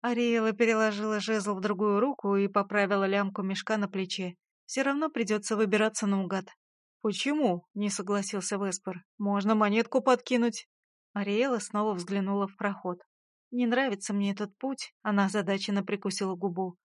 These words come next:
"Сама не пойму почему, но не нравится". "Похоже, что этим туннелем давно не пользовались", — сказал Терваль. "На полу помёт летучих мышей".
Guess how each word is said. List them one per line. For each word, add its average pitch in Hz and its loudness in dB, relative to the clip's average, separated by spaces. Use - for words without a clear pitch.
"Сама 220 0
не 208 0
пойму 202 0
почему, 214 -2
но 208 -2
не 190 -4
нравится". 185 -6
"Похоже, 240 0
что 254 -2
этим 269 0
туннелем 247 2
давно 202 2
не 233 2
пользовались", — 190 0
сказал 196 -2
Терваль. 180 -4
"На 220 2
полу 226 2
помёт 233 0
летучих 240 -2
мышей". 202 -2